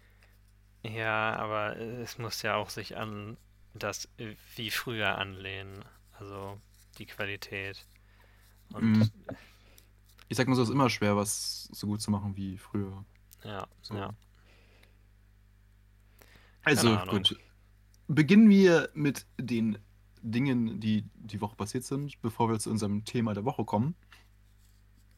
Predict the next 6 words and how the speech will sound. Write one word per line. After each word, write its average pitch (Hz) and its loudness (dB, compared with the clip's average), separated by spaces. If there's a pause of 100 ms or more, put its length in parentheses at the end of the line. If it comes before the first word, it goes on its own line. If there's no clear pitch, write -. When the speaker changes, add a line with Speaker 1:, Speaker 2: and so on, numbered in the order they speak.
Speaker 2:
Ähm, 117 4 (1040)
nehmen 120 2
wir 139 4
erstmal 131 4
das, 107 0
das - -8